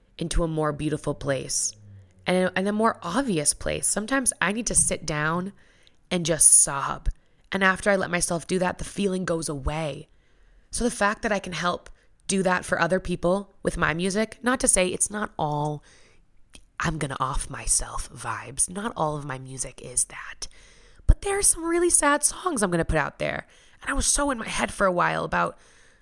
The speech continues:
spreading negativity and this and that. And you know what? Fuck that. Because however I sound on this song or whatever I'm saying is exactly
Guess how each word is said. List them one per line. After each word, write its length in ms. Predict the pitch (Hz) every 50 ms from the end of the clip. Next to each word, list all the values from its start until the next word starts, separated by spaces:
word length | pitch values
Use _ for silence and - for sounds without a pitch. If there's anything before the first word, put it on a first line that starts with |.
| _ _ _ _ -
spreading 380 | - - - 269 262 262 254
negativity 580 | 247 247 202 226 - 247 262 208 214 220 220 202
and 140 | 202 214 220
this 160 | 233 226 -
and 120 | 214 214
that. 220 | 208 220 220 208 - -
And 120 | 220 233
you 80 | 254 262
know 140 | 254 277
what? 200 | 269 254 277 -
Fuck 500 | - - - - - 254 254 - 156 -
that. 380 | - 196 185 170 160 156 - - _ _ _ _ _ - - _ _ - -
Because 380 | - - - 294 277 202 - - -
however 720 | - - - - - 269 277 277 277 294 320 302 302 - - - -
I 200 | - 233 254 269
sound 500 | - - - 226 214 214 226 254 247 233
on 140 | 226 226 220
this 180 | 240 233 -
song 340 | - 202 190 190 202 214 214
or 60 | 202
whatever 260 | 190 202 214 226 220
I'm 140 | 240 226 220
saying 240 | - - - 240 233
is 80 | 247 196
exactly 1000 | - 226 233 240 233 - - 320 294 302 302 302 294 - 233 240 233 247 214 -